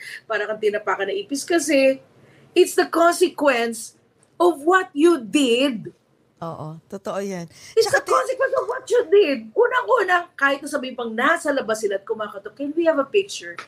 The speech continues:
Speaker 1: Di ba? Parang sa akin,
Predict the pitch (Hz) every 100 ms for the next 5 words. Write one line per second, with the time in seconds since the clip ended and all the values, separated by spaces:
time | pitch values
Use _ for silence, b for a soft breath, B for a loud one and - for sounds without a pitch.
0 | _ _ _ _ _ _ _ _ _ _
1 | - 381 320 339 339 349 349 _ _ _
2 | _ _ _ _ _ - - - 156 196
3 | 208 196